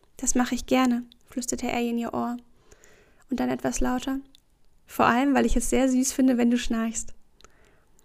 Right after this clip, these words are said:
Sie musste automatisch lachen und boxte ihn in die Seite. "Du Spinner!" Schon während sie das sagte, zogen Millisekunden schnell in ihrer Erinnerung die vielen Momente vorbei, in denen sie ihn mit diesem Spruch geneckt hatte.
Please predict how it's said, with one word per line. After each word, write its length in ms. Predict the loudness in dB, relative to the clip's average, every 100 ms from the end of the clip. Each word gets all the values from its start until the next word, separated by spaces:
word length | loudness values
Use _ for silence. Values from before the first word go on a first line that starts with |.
| _ -20 _
Sie 140 | 2 4
musste 340 | 4 2 6
automatisch 540 | 6 8 2 4 2
lachen 300 | 4 2 0
und 160 | -4 -4
boxte 300 | -6 -4 -2
ihn 80 | 0
in 100 | 0
die 120 | 0
Seite. 400 | -2 -4 -6 -12 -14 -20 _ 0
"Du 80 |
Spinner!" 680 | 6 6 8 8 8 4 -2 -10 -20 -20 -20 -20 -20 -12
Schon 220 | -2 2
während 240 | 2 2
sie 60 | 2
das 240 | 2 2
sagte, 340 | 2 0 -4 -8
zogen 360 | -4 0 2
Millisekunden 600 | 4 2 2 -2 -4 -4
schnell 260 | -4 -4 -2
in 140 | -2
ihrer 200 | -2 -4
Erinnerung 520 | -4 -4 -4 -2 -4
die 100 | -4
vielen 320 | -4 -2 2 2
Momente 400 | 2 0 -2 -4
vorbei, 400 | -4 -2 -2 0
in 160 | -2
denen 240 | 0 0 0
sie 120 | -2
ihn 260 | 0 2
mit 120 | 2 2
diesem 200 | 0 -2
Spruch 280 | -4 -8
geneckt 360 | -4 -6 -6 -6
hatte. 280 | -6 -6